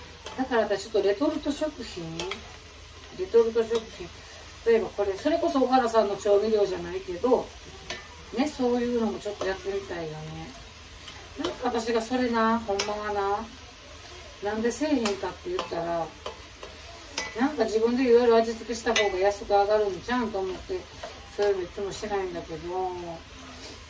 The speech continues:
当やったらいいよね。本当にそういうとこバカなんだよ。だからまあ今時間があるから。ほんまに料理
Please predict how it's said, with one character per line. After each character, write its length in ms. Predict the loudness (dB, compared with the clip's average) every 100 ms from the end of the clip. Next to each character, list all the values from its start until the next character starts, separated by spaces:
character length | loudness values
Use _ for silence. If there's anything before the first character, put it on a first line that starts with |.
| -12 -8
当 140 | -4
や 100 | -2
っ 80 | -2
た 160 | 0 0
ら 80 | 0
い 100 | 0
い 40 |
よ 80 | 0
ね。 180 | -2 0
本 180 | 0 0 -2 -4 -8 -10 -4
当 60 | -4
に 140 | -4
そ 100 | -4
う 20 |
い 40 | -4
う 20 |
と 80 | -2
こ 80 |
バ 140 | 0 0
カ 100 | -2
な 100 | -4
ん 200 | -6 -8
だ 80 | -8
よ。 60 | -10 -16 -18 -16 -16 -16 -16 -16 -16 -16 -18 -18 -18 -18 -18 -20 -18 -18 -18 -18 -16
だ 60 | -10
か 100 | -10
ら 60 | -8
ま 60 |
あ 40 | -8
今 140 | -6 -4
時 80 | -4
間 300 | -2 -4 -2
が 100 | -4
あ 40 |
る 80 | -6
か 160 | -10 -12 -10 -10 -12 -14 -10 -8 -8 -12 -16 -16 -16 -16 -16 -14 -16 -18 -18 -18 -18 -18 -18 -18 -16 -10 -8
ら。 60 |
ほ 120 | -2
ん 120 | 2 4
ま 80 |
に 120 | 4 4
料 200 | 4
理 60 | 4